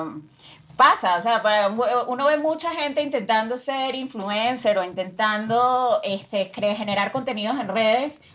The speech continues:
Y hay algo muy particular que tienen, que hay cosas que enganchan rápidamente y que la gente lo sigue, pero cuando tú quieres generar el fenómeno, no sus-, no pasa.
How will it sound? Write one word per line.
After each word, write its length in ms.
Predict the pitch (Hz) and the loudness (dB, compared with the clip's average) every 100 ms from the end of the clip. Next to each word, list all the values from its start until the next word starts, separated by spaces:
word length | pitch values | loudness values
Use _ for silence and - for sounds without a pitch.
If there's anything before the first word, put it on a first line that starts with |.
| - _ - - - | -20 _ -20 -12 -4
Y 180 | 254 | 2
hay 240 | 254 285 294 | 4 4 2
algo 300 | 320 320 330 | 2 2 0
muy 200 | 302 302 | 0 -2
particular 520 | 320 311 226 226 220 | -2 -6 -6 -4 -4
que 120 | 247 | -6
tienen, 360 | 240 269 269 285 | -4 -4 -4 -4
que 120 | 247 | -2
hay 140 | 220 214 | -2 0
cosas 380 | 262 269 277 | -4 -2 -6
que 160 | 277 214 | -4 -4
enganchan 500 | 202 214 254 277 311 | 0 0 0 0 -2
rápidamente 800 | 302 302 285 269 269 254 277 269 | -2 0 0 0 -2 -2 -2 -2
y 100 | 233 | -6
que 100 | 208 | -6
la 140 | 214 196 | -6 -6
gente 340 | 220 269 302 | -6 -2 0
lo 100 | 294 | 0
sigue, 380 | 285 277 247 262 | -2 -6 -4 -2
pero 160 | 247 214 | 0 0
cuando 320 | 226 214 214 | 0 0 -4
tú 180 | 269 233 | -8 -12
quieres 360 | - 311 311 302 | -4 2 2 0
generar 360 | 269 240 240 | -6 -4 -2
el 120 | 262 | -4
fenómeno, 680 | 262 226 233 233 220 233 277 - _ - _ _ _ - | -6 -4 0 0 -2 -4 -6 -12 _ -20 _ _ _ -20
no 220 | 190 214 208 | -6 -4 -4
sus-, 340 | 220 202 - 214 | -8 -12 -12 -4
no 200 | 208 202 | -2 2
pasa. 420 | - - - | 0 0 -10